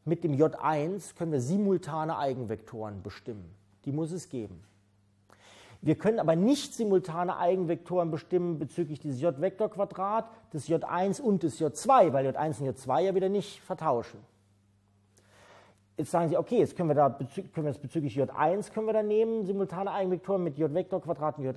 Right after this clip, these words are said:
eins. Wir könnten aber auch simultane Eigenvektoren ausrechnen zu J Vektor Quadrat und J zwei oder zu J Vektor Quadrat und J drei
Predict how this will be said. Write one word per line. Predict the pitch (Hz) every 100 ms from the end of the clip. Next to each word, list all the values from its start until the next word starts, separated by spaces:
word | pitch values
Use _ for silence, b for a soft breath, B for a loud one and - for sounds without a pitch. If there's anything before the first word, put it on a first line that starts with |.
| -
eins. | 131 160 220 226 - - b b b
Wir | 151
könnten | 185 185
aber | 190
auch | 170
simultane | 135 175 160 156 175 180 175 - _ _
Eigenvektoren | - 175 180 170 165 185
ausrechnen | 180 175 170 160
zu | 170
J | 165
Vektor | 147 190 190
Quadrat | - 180 170 180
und | 196
J | 214
zwei | 214 254 294 214 127 104 - b b b b _
oder | 175 156 151 147 139
zu | - - 156 143
J | 139 143
Vektor | 185 190
Quadrat | 175 175 180 175
und | 185
J | 202 208
drei | - 208 226 156 110